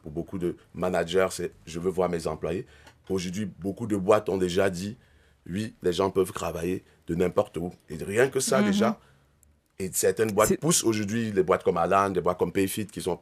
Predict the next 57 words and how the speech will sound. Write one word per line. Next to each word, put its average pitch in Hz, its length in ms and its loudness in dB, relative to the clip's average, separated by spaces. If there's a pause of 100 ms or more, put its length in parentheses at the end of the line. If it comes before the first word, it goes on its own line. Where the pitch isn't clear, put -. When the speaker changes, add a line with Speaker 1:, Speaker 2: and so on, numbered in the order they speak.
(140)
Speaker 1:
par 82 160 0
des 85 140 -2
jeunes, 123 260 4 (380)
se - 140 -6
disent, 113 320 0
le, 95 180 -2 (560)
ils 113 140 4
ont 117 60 8
même 120 200 6
appris 123 460 0 (300)
ce - 180 -8
qu'ils 120 220 -4 (200)
poussent 139 160 -6
comme 110 160 2
tendance, 101 380 2
du, « 98 120 -4 (260)
Je 92 160 -6
travaille 101 460 0 (300)
où 127 100 0
je 98 140 0
veux, 110 240 -2 (240)
quand 127 180 6
je 95 140 0
veux. » 92 240 -2 (360)
Parce - 140 -8
qu'ils 110 160 0
ont 98 40 8
appris 95 160 2
à 92 80 0
faire 123 180 2
confiance 95 560 -6 (180)
aux 92 100 0
gens. 90 300 0
Et 196 60 -6
Speaker 2:
Ouais. 185 80 2
Speaker 1:
ça, 175 120 6
ça - 140 0
change 143 360 -2
déjà. 147 240 0
Speaker 2:
Ça 185 80 6
change, 202 320 -2
Speaker 1:
Ça 170 80 -2
Speaker 2:
euh, - 20 0
Speaker 1:
change 151 300 2
plein 139 120 6
de 143 40 6
Speaker 2:
la 156 60 4
Speaker 1:
choses. - 140 4
Ça 107 100 6
Speaker 2:
donne. 107 60 4
Speaker 1:
veut 113 60 4
dire, 117 100 -2
je 110 120 2
peux 110 160 6
être 107 180 6
à 95 60 4
Bali. 98 340 4